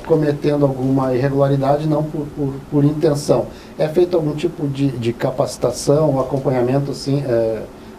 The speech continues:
é, no sentido de orientar a, a, essa, nesse caso,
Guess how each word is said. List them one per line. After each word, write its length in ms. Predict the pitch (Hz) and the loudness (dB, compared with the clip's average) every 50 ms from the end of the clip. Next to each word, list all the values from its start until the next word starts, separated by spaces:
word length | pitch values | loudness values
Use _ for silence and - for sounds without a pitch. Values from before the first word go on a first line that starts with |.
| - - | -10 -4
é, 80 | - 117 | -2 -2
no 180 | 113 117 123 | 0 0 -2
sentido 520 | 123 - 143 131 120 - - 147 139 139 127 | -2 -2 -2 -2 -2 -2 -2 -2 0 0 0
de 180 | 120 127 180 | 2 4 4
orientar 420 | 202 185 170 147 151 147 160 156 151 | 6 6 4 2 2 2 2 4 4
a, 480 | 139 - 113 120 117 120 - - 107 107 117 113 - - - - | 2 0 -2 -4 -4 -4 -6 -10 -12 -14 -14 -16 -18 -12 -8 -6
a, 40 | |
essa, 360 | 117 - - - 127 110 - - | -6 -6 -4 -4 -4 -4 -2 -2
nesse 260 | 117 120 139 139 - - | 0 0 -2 -2 -4 -4
caso, 420 | - 139 127 120 113 101 107 110 | 0 2 2 2 0 -2 -4 -10